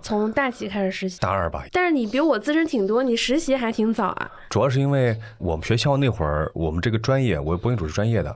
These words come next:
Speaker 2: 所以呢，
Speaker 1: 你是播音主持专业的？
Speaker 2: 啊，所以比较强调说，
Speaker 1: 高老师看不出呀，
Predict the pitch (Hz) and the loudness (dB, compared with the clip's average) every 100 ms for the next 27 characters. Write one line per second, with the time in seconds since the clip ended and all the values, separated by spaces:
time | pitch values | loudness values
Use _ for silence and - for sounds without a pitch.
0 | - - 101 101 98 254 220 247 247 359 | -8 -2 0 0 2 2 2 0 2 4
1 | 381 427 466 226 - 220 254 247 262 240 | 4 4 2 0 -2 -2 0 2 2 2
2 | 185 185 - - 113 101 104 107 - 92 | 2 0 -2 0 0 4 2 2 0 2
3 | 113 90 90 85 85 - - 285 285 240 | 2 2 2 0 0 -6 0 2 4 2
4 | - 254 247 277 247 - - 262 240 226 | 0 0 0 0 0 -2 0 2 4 2